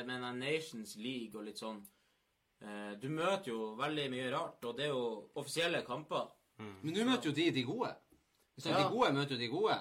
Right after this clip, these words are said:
Speaker 1: Men det, etter hvert så vil de jo møte litt
Speaker 3: Jo,
Speaker 1: dårligere.
Speaker 3: til å begynne med. Men, ikke sant, så er det jo en spiller som, eh, det franske årgangen nå kommer jo på en måte til å, eh, det er en veldig bra årgang.
Speaker 1: Mm.
Speaker 3: Så de kommer jo til å gå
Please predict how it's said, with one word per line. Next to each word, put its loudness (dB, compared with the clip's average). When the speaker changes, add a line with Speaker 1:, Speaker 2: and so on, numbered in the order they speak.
Speaker 1:
Men -6
det, 4
etter 2
hvert 4
så -2
vil 2
de 2
jo 2
møte -4
litt -6
Speaker 3:
Jo, 0
Speaker 1:
dårligere. 0
Speaker 3:
til -8
å -6
begynne 2
med. -4
Men, -2
ikke -6
sant, 0
så 0
er 2
det 0
jo 0
en -6
spiller -2
som, -6
eh, -8
det -10
franske 0
årgangen 2
nå -2
kommer -4
jo -6
på -12
en -10
måte -8
til -4
å, -10
eh, -8
det -4
er 0
en 2
veldig 2
bra 4
årgang. 4
Speaker 1:
Mm. -8
Speaker 3:
Så -2
de 0
kommer 0
jo -4
til -4
å 2
gå 4